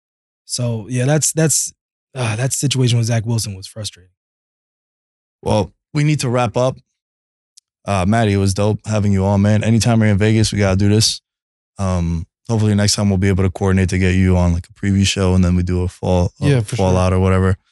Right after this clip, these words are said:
Speaker 2: But, uh, before we let Maddie go, wanna let everyone know that we have Kenny joining the show,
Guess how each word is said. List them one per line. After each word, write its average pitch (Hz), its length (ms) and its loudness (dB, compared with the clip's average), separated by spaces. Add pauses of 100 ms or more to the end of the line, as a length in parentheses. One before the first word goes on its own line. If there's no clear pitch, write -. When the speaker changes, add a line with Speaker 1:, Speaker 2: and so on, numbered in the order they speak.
(420)
Speaker 2:
But, 87 120 2
uh, 82 300 2 (680)
before 110 280 0
we 120 100 2
let 107 140 2
Maddie 101 300 2
go, 104 340 0 (540)
wanna 101 180 0
let 98 160 0
everyone 95 340 0
know 95 440 0
that 87 360 0 (320)
we 95 100 -4
have 87 240 -4
Kenny 117 440 -2 (400)
joining 104 320 0
the 101 60 2
show, 104 440 -2